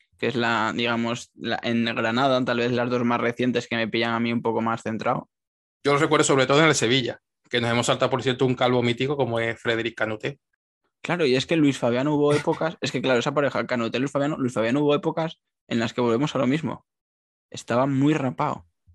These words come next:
Speaker 1: Es que
Speaker 2: Sí.
Speaker 1: este mundo, eh, puede parecer repetitivo, puede pare-, parecer pesado, que volvemos sobre nuestros pasos,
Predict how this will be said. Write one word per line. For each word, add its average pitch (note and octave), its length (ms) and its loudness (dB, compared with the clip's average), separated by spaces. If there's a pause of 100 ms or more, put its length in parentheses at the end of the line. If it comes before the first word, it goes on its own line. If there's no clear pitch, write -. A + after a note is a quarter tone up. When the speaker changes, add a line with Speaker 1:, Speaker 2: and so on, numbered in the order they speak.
(260)
Speaker 1:
Es - 220 -8
que - 120 0
Speaker 2:
Sí. C3+ 40 4
Speaker 1:
este C#3 260 2
mundo, E3+ 460 2 (600)
eh, A#2 180 2
puede C3+ 260 2
parecer C#3 380 0
repetitivo, B2+ 540 2
puede C3+ 240 4
pare-, C3+ 420 0
parecer A#2 500 0
pesado, C3+ 400 2
que B2+ 120 0
volvemos A#2+ 340 4
sobre C3 180 0
nuestros A#2+ 320 -4
pasos, D#3 340 -2